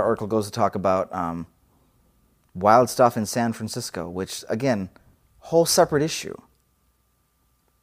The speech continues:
Mentions Montana. Again, what's this say? "Well, women in white are generally glimpsed from afar and go away soon." Oh, this goes into talk about other kind of types of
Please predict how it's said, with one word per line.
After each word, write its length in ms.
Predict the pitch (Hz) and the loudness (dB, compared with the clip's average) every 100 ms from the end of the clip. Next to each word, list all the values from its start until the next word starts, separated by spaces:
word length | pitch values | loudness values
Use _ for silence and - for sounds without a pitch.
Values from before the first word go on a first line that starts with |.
| _ _ _ _ _ _ _ _ _ _ _ - | _ _ _ _ _ _ _ _ _ _ _ -10
Mentions 280 | 101 90 87 | -10 -8 -6
Montana. 800 | 82 80 - 123 135 139 131 127 - - _ _ | -6 -8 -2 2 4 4 2 -2 -12 -20 _ _
Again, 500 | 113 113 139 104 82 - _ _ _ _ _ _ _ _ _ - | -10 -4 -2 -2 -4 -12 _ _ _ _ _ _ _ _ _ -20
what's 380 | - 165 202 - | -12 -10 -10 -6
this 220 | 131 170 | -6 -4
say? 460 | - 92 78 50 - - _ _ _ _ _ _ _ _ _ _ _ _ _ _ _ _ _ _ - - - - | -6 -8 -10 -12 -14 -20 _ _ _ _ _ _ _ _ _ _ _ _ _ _ _ _ _ _ -20 -20 -18 2
"Well, 140 | 120 | 4
women 260 | 123 170 180 | 6 6 6
in 120 | 151 | 8
white 220 | 139 147 | 8 8
are 80 | 131 | 6
generally 380 | 110 127 143 131 | 2 2 2 2
glimpsed 320 | 107 120 120 | 2 0 0
from 160 | 127 104 | -2 -2
afar 360 | - 127 123 | 2 6 8
and 140 | 110 107 | 6 4
go 100 | 107 | 2
away 280 | 107 110 | 4 2
soon." 520 | 113 - 120 101 95 98 _ - - _ _ - | 2 -2 -2 -2 -4 -8 _ -20 -20 _ _ -6
Oh, 100 | 120 | 0
this 160 | 127 | 2
goes 220 | - 123 117 | 4 4 4
into 140 | 107 | 0
talk 260 | 123 104 107 | 0 0 2
about 140 | 104 | 2
other 200 | 104 101 | 2 -2
kind 220 | - 101 | -4 -6
of 80 | 92 | -6
types 300 | 104 90 - | -6 -8 -6
of 140 | 87 | -10